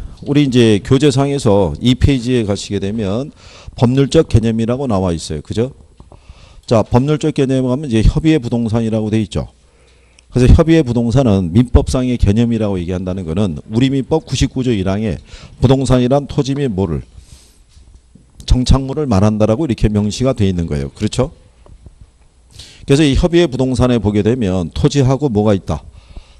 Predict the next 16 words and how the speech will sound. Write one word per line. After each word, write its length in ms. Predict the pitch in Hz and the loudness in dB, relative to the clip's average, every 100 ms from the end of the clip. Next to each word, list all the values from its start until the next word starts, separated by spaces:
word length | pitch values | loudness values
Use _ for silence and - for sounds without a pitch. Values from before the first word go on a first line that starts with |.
| - | -4
정착물이 600 | 120 117 139 147 147 110 | 0 0 0 -2 -4 -6
있다라고 460 | 92 95 95 98 135 | -4 -4 -4 -6 -10
크게 420 | - 143 110 82 | -6 -2 0 -2
이렇게 220 | 76 98 | -6 -8
이제 180 | 85 82 | -8 -8
나누면 340 | 85 98 95 | -6 -6 -6
되는데 480 | 82 78 82 101 71 - - - - | -6 -6 -4 -6 -6 -12 -20 -20 -4
여기서 280 | 117 143 151 | 2 2 0
이제 240 | 180 156 120 | 0 2 4
여러분들이 400 | 120 127 123 120 | 4 0 -2 -2
알아두실 520 | 101 107 101 - 101 | 0 -2 -4 -10 -8
거는 420 | 139 110 95 82 - - - - - - - _ 117 | -6 -6 -6 -8 -14 -20 -20 -20 -20 -20 -20 _ 0
요 180 | 131 | 0
정착물에 680 | 123 127 139 - 165 165 131 | 2 -2 0 -2 -2 0 0
보게 220 | 107 101 98 | 0 -2 -2
되면요. 560 | 98 117 110 85 113 | -2 -4 -4 -4 -6